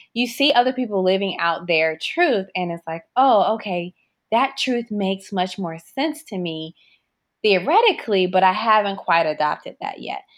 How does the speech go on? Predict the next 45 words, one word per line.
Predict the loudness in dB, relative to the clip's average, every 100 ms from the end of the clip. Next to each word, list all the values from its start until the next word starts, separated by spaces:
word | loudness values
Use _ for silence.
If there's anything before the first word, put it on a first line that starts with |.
| _ _
So | 4 8 8 8 6 -2 -20 -2
that | 4 6 4
I, | 2 0 2
that | 4 4 2
could | 0 0
be, | 0 -2 -2 -6 _ _ 0
that | 4 4
is | 4
a | 0
piece | 0 -4 -4
of | -4
advice. | -6 -6 -8 -10 -16 _ 0
Don't | 2 4 2
adopt | 2 2 2 0
another | -2 -2 -2 -6
narrative. | -6 -4 -2 0 -2 -4 _ _ _ _ _ _ 2
What | 6 8
I | 6 4
would | 2 -4
say | -2 4 6 6 2 -2 0
as | 0 2 -2
you | -4 -4 -2
are, | 0 2 2 0 -6
'cause | -4
you're | -4
whole, | -6 0 4 4 2
there's | -2 -2 -2
no | -2
place | 0 -2 -4 -2
outside | -2 -4 -4 -2 -2
of | -2
where | -4 -4 -4
you | -6 -6
need | -6 -6 -8
to | -12
be | -10 -8 -8
right | -10 -12
now. | -14 -14 -16 -20 _ _ -2
Whether | 0 0
you | -2 -6
think | -8 -10 -10
you | -8
need | -6 -4
to | -8
be | -10